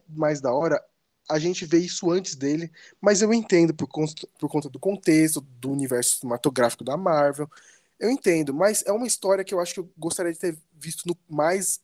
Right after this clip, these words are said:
anteriormente, tá ligado? Mas não é problema, eu adorei, eu amei, e é muito, é muito bem feito. É, a gente compra a ideia de que esse Homem-Aranha, ao final do filme,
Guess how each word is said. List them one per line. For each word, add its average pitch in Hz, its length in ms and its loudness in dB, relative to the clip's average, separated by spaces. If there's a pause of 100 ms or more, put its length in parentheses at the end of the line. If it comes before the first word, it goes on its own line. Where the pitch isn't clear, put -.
(140)
anteriormente, 160 800 -2
tá 117 80 -14
ligado? 110 340 -12 (440)
Mas 311 720 4
não 240 220 -2
é 190 40 2
problema, 156 580 -2
eu 127 120 0
adorei, 147 460 0
eu 131 100 0
amei, 147 440 -6 (360)
e 139 120 -10
é 139 60 -2
muito, 147 460 -8
é 202 80 0
muito 170 240 -4
bem 151 220 -6
feito. 156 580 4
É, 135 220 0
a 147 80 2
gente 151 460 -2
compra 180 480 2
a - 20 2
ideia 143 480 0
de 135 180 -12
que - 180 -4
esse 214 280 0
Homem-Aranha, 139 560 -2 (260)
ao 139 140 -2
final 151 480 -2
do 156 320 -8
filme, 160 560 -10